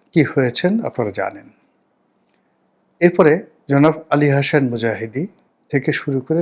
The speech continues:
তার পর্যায়ের যারা ছিলেন নেতৃবৃন্দ, কাদের মোল্লা, অন্যান্য যারা আছেন, তারা দ্বিতীয় স্তরের, এটাকে টায়ার বলা হয়,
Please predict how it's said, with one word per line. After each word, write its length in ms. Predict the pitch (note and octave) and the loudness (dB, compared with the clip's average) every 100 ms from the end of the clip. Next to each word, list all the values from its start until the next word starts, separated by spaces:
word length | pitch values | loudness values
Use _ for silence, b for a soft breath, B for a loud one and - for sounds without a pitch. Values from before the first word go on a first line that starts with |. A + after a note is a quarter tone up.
| D#3+ | 0
তার 140 | A2+ A#2 | -2 0
পর্যায়ের 400 | C3+ B2 A#2+ D#3 B2+ | 0 0 2 2 2
যারা 160 | A2+ G#2+ - | -2 -4 -6
ছিলেন 280 | - G2+ D3 - - | -8 -10 -10 -14 -10
নেতৃবৃন্দ, 520 | A2+ - A2 G#2+ G#2 D3 A3 _ _ _ _ _ _ _ - | -10 -8 -8 -8 -8 -8 -10 _ _ _ _ _ _ _ -4
কাদের 220 | A#2 A2 | -2 -4
মোল্লা, 300 | G#2 G#2 A#2 F#3 _ _ _ - | -8 -6 -6 -8 _ _ _ -10
অন্যান্য 280 | A#2 A2+ A2+ G#2 | -6 -4 -4 -4
যারা 160 | G#2 G2+ | -4 -4
আছেন, 240 | G#2+ - G3+ G#3+ _ _ _ _ _ | -4 -6 -10 -12 _ _ _ _ _
তারা 200 | C#3+ A#2 D3+ - _ _ _ _ - | -2 0 -2 -8 _ _ _ _ -10
দ্বিতীয় 440 | C3 C3+ C#3 D#3 D#3 - - | -2 -2 2 2 2 0 -8
স্তরের, 460 | - A#2+ A2 F#2+ - - _ _ _ _ _ _ - | -2 -2 -2 -6 -12 -20 _ _ _ _ _ _ -12
এটাকে 220 | C3+ C3+ - | -8 -6 -4
টায়ার 260 | A2+ A2 G#2 G#2+ | 0 0 -2 -8
বলা 180 | G#2 - | -8 -8
হয়, 180 | - | -10